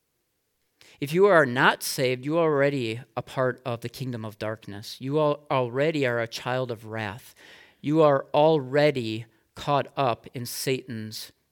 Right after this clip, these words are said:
traps. Make sure you are saved. Make sure you know the gospel. Make sure you have believed in Christ and repented, and that you love the word of God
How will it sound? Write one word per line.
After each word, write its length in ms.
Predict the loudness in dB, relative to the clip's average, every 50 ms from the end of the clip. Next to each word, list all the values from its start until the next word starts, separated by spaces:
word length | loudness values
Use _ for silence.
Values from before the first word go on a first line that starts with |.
| _ _
traps. 760 | -16 -10 -4 -2 -2 -2 -2 -6 _ -14 -14 -12 -12 -14 -18 _ _ _ _ _ _ _ _ _ _ _ _ _ _ _ _ _ _ _ _
Make 140 | -4 -4 -4
sure 480 | -4 -4 -2 0 0 2 2 0 -2 -6 _ _ _
you 140 | -8 -6 -4
are 120 | -4 -4
saved. 440 | -6 -8 -10 -8 -6 -6 -6 -6 -8
Make 160 | -8 -10 -10
sure 200 | -10 -10 -8 -6
you 180 | -6 -6 -6 -6
know 260 | -6 -6 -4 -4 -4
the 100 | -4 -4
gospel. 420 | -4 -4 -4 -4 -6 -8 -10 -10 -8
Make 160 | -8 -10 -10
sure 180 | -10 -8 -8
you 60 | -8 -8
have 80 | -8 -8
believed 420 | -10 -8 -6 -6 -6 -6 -6 -6
in 80 | -8 -8
Christ 380 | -8 -6 -6 -6 -6 -6 -8
and 120 | -10 -8 -6
repented, 640 | -8 -8 -8 -8 -8 -8 -10 -10 -12 -14 -14 -14 _ _ _ _ _ _ _ _ _ _ _ _ _ _ _ _ _ _ _ _
and 100 | -8 -4
that 180 | -4 -4 -4 -4
you 300 | -4 -4 -4 -4 -6 -8 -12 _ _ _ _ _ _
love 280 | 0 2 2 2 2 2
the 80 | 0
word 240 | 0 0 0 -2 -2
of 140 | -4 -6 -6
God 420 | -4 -4 -4 -4 -4 -6 -8 -12